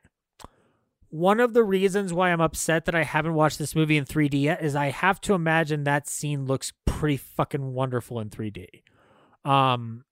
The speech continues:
because this is a fight scene that starts with him setting things on, setting the different wax figures on fire, Jared trying to stop him,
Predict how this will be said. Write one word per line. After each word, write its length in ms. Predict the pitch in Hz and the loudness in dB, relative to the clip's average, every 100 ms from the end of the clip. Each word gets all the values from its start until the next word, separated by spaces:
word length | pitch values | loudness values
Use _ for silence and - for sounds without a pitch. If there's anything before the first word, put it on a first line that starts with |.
| _ _ | _ _
because 400 | 156 160 165 160 | -4 -2 0 0
this 220 | 139 180 214 | 0 -2 0
is 100 | 175 | -2
a 80 | |
fight 400 | 156 - 180 190 | -2 2 2 2
scene 280 | - 180 170 | -4 -4 -2
that 120 | 156 | -2
starts 320 | - 170 165 - | 0 2 2 2
with 140 | 147 | -2
him 160 | 165 151 | -2 -2
setting 460 | - 190 208 262 | -2 0 0 0
things 340 | 202 214 180 170 | 0 0 0 0
on, 220 | 175 170 | 0 -2
setting 380 | 160 190 208 240 | -2 -2 -2 -2
the 80 | 214 | -2
different 600 | 156 180 185 185 180 156 | -4 -6 2 2 2 2
wax 300 | 151 151 - | 4 4 2
figures 320 | - 151 147 | -2 0 0
on 120 | 143 131 | 0 -4
fire, 540 | - 143 135 101 101 - _ _ _ _ _ _ | 0 2 2 -2 -10 -18 _ _ _ _ _ _
Jared 480 | 151 135 214 269 240 | -8 4 6 8 6
trying 300 | 175 208 190 | 2 -2 0
to 80 | 160 | -2
stop 540 | - - 175 165 156 | -6 -4 0 0 0
him, 400 | - 104 92 101 | -6 -8 -12 -18